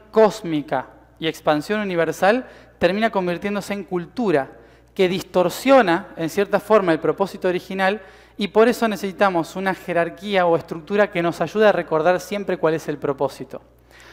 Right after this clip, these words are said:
Por eso siempre los que han estado cerca del poder son los que más o menos entienden la realidad del asunto, pero por una cuestión de comodidad no la comparten con todas las otras partes.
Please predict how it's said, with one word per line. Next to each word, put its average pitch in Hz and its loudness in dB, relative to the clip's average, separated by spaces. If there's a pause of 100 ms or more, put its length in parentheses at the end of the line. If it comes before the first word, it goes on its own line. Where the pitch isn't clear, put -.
(200)
Por 196 4
eso 208 2
siempre 214 -2
los 175 0
que 190 -4
han 190 -4
estado 156 2 (300)
cerca 208 2
del 165 2
poder 202 2
son 233 -2
los 220 0
que 190 -6
más 220 -2
o 214 0
menos 214 -2
entienden 165 0
la 156 6
realidad 156 4
del 196 2
asunto, 185 -2 (380)
pero 220 4 (600)
por 165 2
una 214 4
cuestión 196 -4
de 196 -4
comodidad 190 2
no 180 0
la 214 6
comparten 170 2
con 143 -2
todas 151 2
las 139 -4
otras 143 -6
partes. - -6